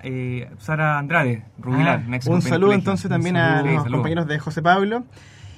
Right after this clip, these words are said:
Speaker 3: Y bueno, Jota, ya estamos casi a punto de, de, de terminar.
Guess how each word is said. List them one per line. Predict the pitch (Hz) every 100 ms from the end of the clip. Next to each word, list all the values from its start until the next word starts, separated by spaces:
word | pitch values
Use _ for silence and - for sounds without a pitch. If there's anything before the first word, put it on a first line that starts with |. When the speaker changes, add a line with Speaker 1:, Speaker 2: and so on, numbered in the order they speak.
| -
Speaker 3:
Y | 165
bueno, | 208 180
Jota, | 160 160 123 98 - - _
ya | 151 180
estamos | 185 185 175
casi | 190 180
a | 175
punto | 175 180 196
de, | 180 160
de, | 147 139
de | 135
terminar. | 135 139 139 147 247